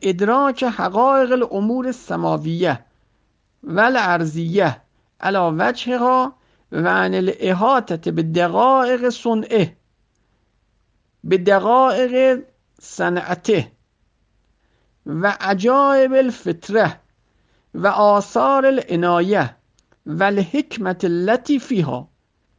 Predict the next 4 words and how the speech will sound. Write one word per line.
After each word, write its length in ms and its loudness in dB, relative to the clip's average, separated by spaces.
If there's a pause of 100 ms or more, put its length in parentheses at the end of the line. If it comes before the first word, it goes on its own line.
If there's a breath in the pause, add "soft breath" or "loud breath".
(460)
بل 220 2
الاکثرون 840 0
عاجزون 800 -2
عن 240 -6